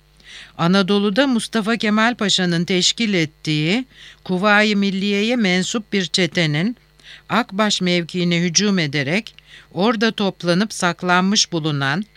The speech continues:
sekiz bin kadar tüfek ve beş yüz bin fişek ve otuz kadar mitralyözü alıp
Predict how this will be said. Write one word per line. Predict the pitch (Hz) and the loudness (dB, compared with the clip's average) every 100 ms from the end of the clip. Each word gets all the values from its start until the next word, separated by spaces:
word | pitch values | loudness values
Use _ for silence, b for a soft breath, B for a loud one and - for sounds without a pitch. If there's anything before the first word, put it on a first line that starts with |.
| b b b | b b b
sekiz | - 196 - 254 226 | -4 -4 -2 -2 -2
bin | 214 185 | -2 -2
kadar | 180 160 170 190 | -2 -2 0 0
tüfek | 196 180 - 226 - 180 | -2 -6 -2 -2 -2 -4
ve | 175 156 | -2 0
beş | 220 226 - | -2 -2 -2
yüz | 190 160 | -2 -2
bin | 170 165 | -4 -4
fişek | 151 165 - 160 254 - B B B - | -2 0 2 0 0 -6 B B B -4
ve | 165 | -2
otuz | - - 254 - | -2 -4 -6 -4
kadar | 196 165 185 214 | -4 0 2 2
mitralyözü | 190 170 175 170 175 175 156 180 | 0 -2 0 2 2 2 2 0
alıp | 226 170 160 165 | 0 0 2 0